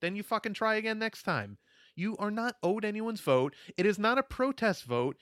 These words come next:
if somebody votes for somebody that you don't want them to fucking vote for.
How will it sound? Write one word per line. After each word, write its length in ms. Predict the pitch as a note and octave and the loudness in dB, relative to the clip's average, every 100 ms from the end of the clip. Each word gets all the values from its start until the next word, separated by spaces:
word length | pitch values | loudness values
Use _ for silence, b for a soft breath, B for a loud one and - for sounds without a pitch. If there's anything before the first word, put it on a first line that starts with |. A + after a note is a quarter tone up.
| B | B
if 100 | E3+ | -10
somebody 360 | - G3+ G3 G#3 | -4 -2 -2 -2
votes 280 | D3 G3 - | 0 -2 -2
for 140 | F#3+ | -8
somebody 320 | - D3 D#3+ | -4 -2 -2
that 160 | D3+ D3 | -2 -4
you 140 | D#3 | -2
don't 160 | F3+ E3+ | -2 -2
want 180 | E3 D#3+ | -4 -4
them 140 | F3 | -2
to 60 | F3 | -2
fucking 360 | - F3 G#3 F#3+ | 0 -2 -2 2
vote 220 | B3+ - | 2 2
for. 300 | - G#3 G#3 | 0 2 2